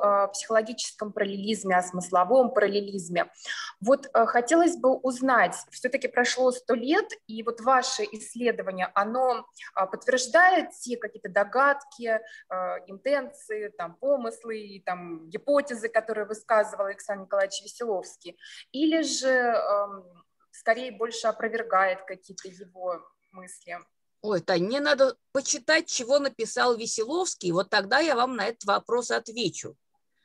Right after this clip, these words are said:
Speaker 2: Потому что, э, ну, я этой работы не знаю, но я с удовольствием её узнаю, потому что, э, возможно, она и возникла, потому что в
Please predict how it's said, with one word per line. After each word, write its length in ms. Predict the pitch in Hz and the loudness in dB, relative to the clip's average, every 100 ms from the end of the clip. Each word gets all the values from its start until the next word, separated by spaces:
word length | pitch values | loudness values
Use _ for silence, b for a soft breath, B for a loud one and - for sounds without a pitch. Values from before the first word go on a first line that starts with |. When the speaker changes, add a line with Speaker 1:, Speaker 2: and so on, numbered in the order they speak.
| _ _ | _ _
Speaker 2:
Потому 360 | 180 180 196 254 | -2 0 0 -4
что, 200 | - 233 | -4 -4
э, 60 | 240 _ _ _ _ _ _ _ _ _ - B B B - 170 - - _ _ - | -4 _ _ _ _ _ _ _ _ _ -16 B B B -8 -4 -4 -8 _ _ -14
ну, 180 | 202 247 - _ _ _ _ _ _ _ _ _ _ _ _ _ | -10 -10 -12 _ _ _ _ _ _ _ _ _ _ _ _ _
я 300 | 165 269 320 - | 2 4 4 2
этой 280 | 262 247 | 2 4
работы 460 | 226 226 214 233 226 | 4 2 2 -2 -2
не 160 | 220 233 | -8 -6
знаю, 320 | 277 359 311 | 0 2 4
но 60 | 233 | 4
я 120 | 233 | 2
с 80 | 247 | 2
удовольствием 640 | 220 240 247 233 196 208 | 2 4 2 0 -8 -8
её 180 | 226 220 | -2 0
узнаю, 380 | 220 254 349 359 | 0 0 2 2
потому 400 | - 220 233 311 | 0 0 -2 -4
что, 220 | - 277 | -2 0
э, 80 | 262 - _ _ - | -2 -4 _ _ -2
возможно, 1080 | 220 190 247 240 277 349 359 294 294 277 _ _ _ _ _ _ _ - | 0 4 2 2 0 0 -2 -4 -4 -6 _ _ _ _ _ _ _ -2
она 260 | 233 277 | 0 2
и 80 | 294 | 0
возникла, 760 | 247 294 285 247 349 349 202 190 | 4 4 4 0 2 2 2 0
потому 440 | - 180 202 240 277 | 0 -4 -2 -4 -6
что 540 | - 247 247 240 - | -4 2 4 4 0
в 200 | - 190 | -6 -12